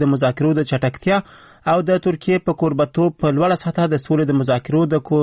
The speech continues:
یوې غونډې وړاندیز کړی دی. ترکیه څومره کولی شي د افغانستان د سولې مذاکرو د چټکتیا سره مرسته وکړي؟ صالح محمد صالح دا پوښتنه په امریکا کې د اوهایو پوهنتون د منځني ختیځ د مطالعاتو د مرکز له مشر عالم پایان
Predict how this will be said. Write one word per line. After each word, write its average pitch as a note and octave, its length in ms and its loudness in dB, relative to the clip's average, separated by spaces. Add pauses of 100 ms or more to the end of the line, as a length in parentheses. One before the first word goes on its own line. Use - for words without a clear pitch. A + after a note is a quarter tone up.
یوې C3+ 300 2 (120)
غونډې C3+ 480 2 (280)
وړاندیز A#2+ 400 0 (100)
کړی G#2 240 -2
دی. - 80 -10 (560)
ترکیه G3 380 0
څومره B3 280 2
کولی D3 320 2
شي D3 140 -2
د - 100 4
افغانستان C3 440 0
د C3+ 180 0
سولې D3+ 280 2
مذاکرو C3+ 500 0
د D3 160 -2
چټکتیا C3+ 480 -2
سره B2 220 0
مرسته A2 260 -4
وکړي؟ - 280 -6 (480)
صالح E3+ 260 2
محمد G3 340 0
صالح F#3 240 2
دا F3 140 2
پوښتنه D#3 340 -2
په D3 100 0
امریکا C#3+ 320 0
کې - 140 -2
د - 80 0
اوهایو C3 340 0
پوهنتون D3 400 0
د C#3 100 2
منځني D3+ 340 2
ختیځ F3 280 -2
د D#3+ 140 2
مطالعاتو D3 480 0
د C#3 120 2
مرکز C#3 360 -2
له C#3+ 40 2 (100)
مشر G3 280 -2 (440)
عالم D#3+ 300 0
پایان D#3+ 260 0